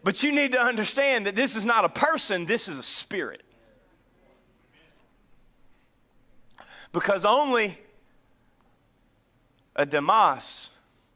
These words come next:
would depart from being a disciple. Foolish, mythical type followings instead of the word. Here's the eternal question today. I, I really referenced this last week as well.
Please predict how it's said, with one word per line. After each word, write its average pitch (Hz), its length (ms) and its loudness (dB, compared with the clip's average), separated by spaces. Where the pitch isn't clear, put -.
would 147 200 -4
depart 143 720 0
from 131 200 -6
being 131 480 -4
a 113 100 -8
disciple. 110 680 -8
Foolish, 165 840 -4
mythical 127 840 -10
type - 320 -6
followings 110 840 -8
instead 135 420 -4
of 120 120 -10
the 120 80 -8
word. 107 340 -8
Here's 165 240 -4
the 170 100 -6
eternal 147 440 -4
question 131 480 -4
today. 117 420 -4
I, 117 220 -2
I 131 80 -2
really 135 260 -4
referenced 123 460 -4
this 127 200 -4
last 127 300 -2
week 131 180 -10
as 120 120 -8
well. 120 260 -4